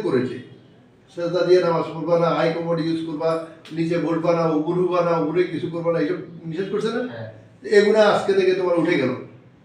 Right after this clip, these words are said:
Speaker 1: আজকে থেকে তুমি সব কাজ করবা। সকল কাজ করতে পারলে তুমি বিদেশ যেতে পারবে আবার।
Speaker 2: জি।
Speaker 1: কাজ করতে না পারলে তোমার বিদেশ যেতে লাভ নাই।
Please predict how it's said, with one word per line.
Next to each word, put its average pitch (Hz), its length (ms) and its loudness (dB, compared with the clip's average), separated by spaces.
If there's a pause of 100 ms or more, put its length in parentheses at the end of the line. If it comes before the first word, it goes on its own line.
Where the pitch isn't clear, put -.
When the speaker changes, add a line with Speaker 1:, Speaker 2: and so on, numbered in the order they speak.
(100)
Speaker 1:
আজকে 156 240 -2
থেকে 196 120 6
তুমি 190 220 4
সব 190 240 2
কাজ 156 200 -2
করবা। 127 200 -6 (960)
সকল 196 360 0
কাজ 196 240 0
করতে 190 240 0
পারলে 208 280 6
তুমি 185 240 0
বিদেশ 165 260 -2
যেতে 131 200 -4
পারবে 123 240 -4
আবার। 113 460 -10
Speaker 2:
জি। 113 200 -14 (120)
Speaker 1:
কাজ 165 140 -6
করতে 190 240 -4
না 175 120 4
পারলে 170 200 0
তোমার 170 140 2
বিদেশ 151 280 -4
যেতে 139 140 0
লাভ 139 220 -2
নাই। 139 120 -2